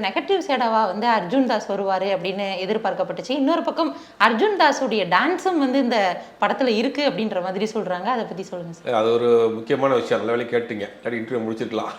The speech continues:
Speaker 2: <laughs> அந்த படத்துல ஒரு டஜன் வில்லன் இருக்காங்க. அர்ஜுன் தாஸ்,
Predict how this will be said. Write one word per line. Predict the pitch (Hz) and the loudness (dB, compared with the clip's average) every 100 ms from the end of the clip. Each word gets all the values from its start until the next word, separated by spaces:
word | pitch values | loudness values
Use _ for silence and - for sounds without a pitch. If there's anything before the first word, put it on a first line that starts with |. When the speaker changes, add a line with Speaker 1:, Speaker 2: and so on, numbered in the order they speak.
| - | -2
Speaker 2:
<laughs> | 226 185 - - 143 127 - - - - | 2 2 2 -2 -6 -10 -12 -14 -14 -8
அந்த | 120 | 2
படத்துல | 135 165 175 156 | 4 6 8 10
ஒரு | 208 | 10
டஜன் | 196 196 165 | 10 8 6
வில்லன் | 190 170 | 4 4
இருக்காங்க. | 147 131 117 - - - - - - 127 | 4 4 4 -4 -10 -20 -20 -20 -6 -4
அர்ஜுன் | 143 131 123 | 0 4 4
தாஸ், | - | 4